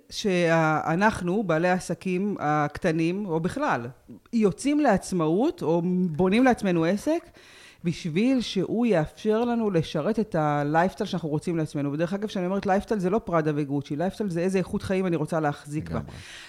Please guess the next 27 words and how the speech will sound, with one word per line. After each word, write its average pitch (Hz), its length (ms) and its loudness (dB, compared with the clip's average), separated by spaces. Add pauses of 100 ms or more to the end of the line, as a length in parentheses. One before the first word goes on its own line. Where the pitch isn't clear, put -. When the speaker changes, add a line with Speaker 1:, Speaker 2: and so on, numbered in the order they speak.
(160)
Speaker 1:
עכשיו, - 280 -4
הרבה 240 680 6 (100)
אנשים 196 380 2
מתבלבלים, 165 720 2 (500)
והם 175 200 2
מגיעים 175 300 0
למצב 247 540 0
שהם - 380 0
עובדים 196 520 0
בעסק, 190 680 0 (260)
ולא 170 300 2
העסק 214 460 0
עובד 180 280 0
בשבילם. 131 560 -4 (560)
אז 160 100 -4
אנחנו 165 180 -4
צריכים 285 260 -4
להבין 269 420 0
שהעסק 208 580 -6
שלנו 285 300 -2
הוא 226 80 0
המקום 190 340 0
שלנו 208 380 0
להיות 180 200 2
בהתפתחות 180 520 -4
ולהיות 180 240 0
בהגשמה, 175 680 2